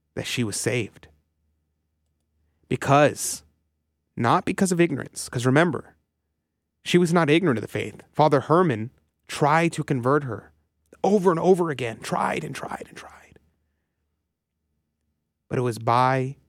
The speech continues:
the act of Our Lady at the end of her life to reveal to her the truth of the faith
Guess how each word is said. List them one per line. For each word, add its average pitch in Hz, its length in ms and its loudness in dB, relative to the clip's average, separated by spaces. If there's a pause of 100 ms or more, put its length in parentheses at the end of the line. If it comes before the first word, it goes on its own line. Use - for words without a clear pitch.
(1120)
the - 80 -12
act 127 300 -4
of 117 80 -4
Our 110 80 0
Lady 107 260 -6
at 107 60 -8
the 123 100 -8
end 117 100 -4
of 110 60 -4
her 104 140 -6
life 101 400 -10 (1600)
to - 140 0
reveal 131 420 4
to 151 140 -2
her 117 200 2
the 107 120 -4
truth - 260 -4
of 113 60 -6
the 107 80 -4
faith 98 320 -4